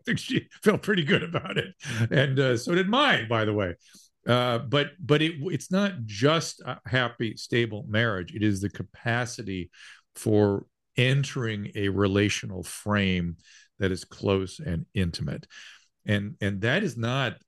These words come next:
an easy task for a lot of people. Uh, forget choosing the right person and sort of navigating, you know, life together and all these very complex and difficult things, frankly.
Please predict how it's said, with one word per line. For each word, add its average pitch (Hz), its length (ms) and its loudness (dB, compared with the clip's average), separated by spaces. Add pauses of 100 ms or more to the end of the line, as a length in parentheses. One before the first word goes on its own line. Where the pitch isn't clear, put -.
an 98 80 -2
easy 101 720 4
task 113 540 -2
for 85 140 -6
a 85 40 0
lot 90 280 0
of 78 120 -6
people. - 500 -6 (500)
Uh, 98 180 2
forget 147 560 0 (160)
choosing 135 600 0
the 113 120 0
right 107 300 -2
person 110 720 -2
and 90 180 -6
sort 98 240 -2
of 92 200 -2 (420)
navigating, 110 1080 2
you 101 80 -2
know, 98 160 0
life 104 480 2
together 107 500 0
and 104 80 -2
all 113 140 -2
these 117 200 0
very 254 380 4
complex 180 500 0
and 139 100 -4
difficult 151 420 -2
things, 175 300 -2
frankly. 110 520 -4